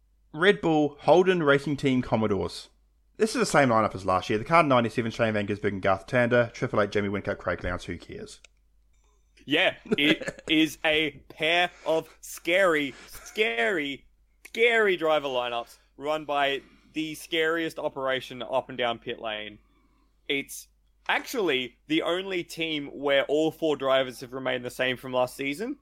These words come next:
Speaker 2: And, as a fun fact, the first time Van Gisbergen has had the same driver lineup since moving to Triple Eight,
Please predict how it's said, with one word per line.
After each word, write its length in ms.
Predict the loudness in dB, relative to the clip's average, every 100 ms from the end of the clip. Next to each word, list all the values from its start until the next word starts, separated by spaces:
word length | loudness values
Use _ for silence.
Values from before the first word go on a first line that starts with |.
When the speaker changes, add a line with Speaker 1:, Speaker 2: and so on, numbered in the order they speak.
| _ _ _ -2
Speaker 2:
And, 400 | 2 2 2 -2
as 140 | -4 -4
a 40 |
fun 260 | 0 0 2
fact, 280 | 0 -2
the 60 | -6
first 280 | -2 -2 0
time 220 | -2 -2
Van 160 | -2 -4
Gisbergen 560 | -8 -4 0 0 -2 -4
has 160 | -2
had 160 | -2 -4
the 60 | -4
same 300 | -4 -2 -2
driver 260 | -2 0
lineup 400 | 0 0 0 -2 -6 _ -14
since 340 | -6 -4 -2
moving 320 | 0 0 0
to 100 | -8
Triple 320 | -12 -6 -2 0
Eight, 200 | 0